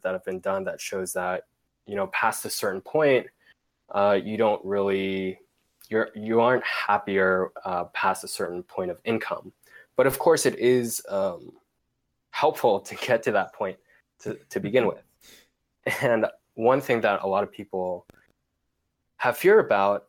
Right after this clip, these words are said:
uh, in the future is this whole wave of artificial intelligence, automation kind of eating away at jobs. And,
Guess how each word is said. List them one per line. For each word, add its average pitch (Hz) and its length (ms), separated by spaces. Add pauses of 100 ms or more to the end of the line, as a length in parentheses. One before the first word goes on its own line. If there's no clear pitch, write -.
(100)
uh, 104 320
in 101 80
the 104 80
future 143 480
is 104 400
this 101 180
whole 120 220
wave 107 360
of 98 420
artificial - 480
intelligence, 123 1120 (240)
automation 101 920
kind 101 200
of 92 160
eating 110 300
away 98 400
at 90 160 (580)
jobs. 127 560 (800)
And, 135 500